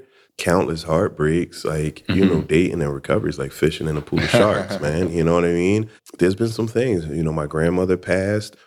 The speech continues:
Speaker 1: Most people ask me, like, "How did you not use over that?"
Speaker 2: Mm-hmm.
Speaker 1: Right? But when I got here, you know what I mean? When I got here, like I said, the geographics for me, it was like simple math. If I could
Speaker 2: Mm-hmm.
Speaker 1: not live in the city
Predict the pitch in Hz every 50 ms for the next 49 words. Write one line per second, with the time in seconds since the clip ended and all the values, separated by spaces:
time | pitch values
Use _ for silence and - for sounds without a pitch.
0 | _ - - 95 98 104 107 113 117 113 - - - - 113 110 113 110 - -
1 | 80 65 60 69 64 - - - _ _ _ _ - 101 101 95 92 82 - -
2 | 85 78 73 76 80 78 - - - 92 98 92 82 90 80 - 82 78 80 80
3 | 76 - - 69 78 82 78 69 67 67 62 65 - 50 50 50 50 - - _
4 | _ _ _ _ _ _ - 117 110 98 104 98 90 90 76 78 80 85 90 92
5 | 87 - 71 92 92 90 87 90 90 90 85 82 - - - 85 90 95 98 90
6 | - 85 76 67 62 - 50 50 - - _ _ _ _ - 87 85 85 85 82
7 | 85 85 85 87 87 80 80 87 82 80 82 82 - 82 82 101 117 117 92 71
8 | 71 69 71 73 - 78 73 - - - 104 95 - 87 80 82 85 87 90 -
9 | - 117 135 135 - - 95 - - - 95 107 117 113 104 98 92 87 95 87
10 | 80 80 - - - 95 95 - 85 87 92 98 104 101 90 - 80 - 76 95
11 | 107 - 127 113 101 107 92 87 90 98 98 92 95 92 92 87 - - 101 98
12 | 87 82 82 80